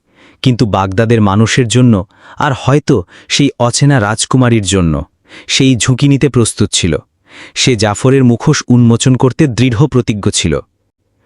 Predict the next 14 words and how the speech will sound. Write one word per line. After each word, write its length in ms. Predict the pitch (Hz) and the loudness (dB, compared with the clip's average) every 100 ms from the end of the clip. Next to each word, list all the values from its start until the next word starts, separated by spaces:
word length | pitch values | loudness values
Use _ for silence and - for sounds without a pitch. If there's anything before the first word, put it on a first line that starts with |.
| - | -2
দুপুরের 480 | 107 151 214 220 180 | 0 2 2 2 2
দিকে 360 | 160 - 92 107 _ 98 | 0 0 -2 -4 _ -4
জাফরের 560 | 92 123 - 175 175 165 | -2 -4 -2 0 0 0
গোপন 380 | 139 135 147 | -2 0 0
কক্ষে 480 | 135 110 - - 78 73 _ _ _ _ | 0 -2 -4 -6 -6 -8 _ _ _ _
সে 220 | - - 185 | -4 -2 0
তার 200 | 196 196 | -2 -2
প্রধান 460 | 156 160 156 214 | 0 2 2 2
রক্ষী, 540 | 202 175 - - 98 113 _ _ 107 | 2 0 -4 -2 -2 -2 _ _ 0
মালিক 520 | 113 143 175 110 120 - _ | 0 2 0 -2 -6 -20 _
এবং 300 | - 135 165 143 | -2 0 0 0
অন্য 340 | 151 185 202 | 2 2 2
গুপ্তচরদের 720 | 170 151 - 151 156 143 147 | 2 -2 -2 0 0 0 0
নিয়ে 400 | 147 147 151 95 | 2 2 0 -2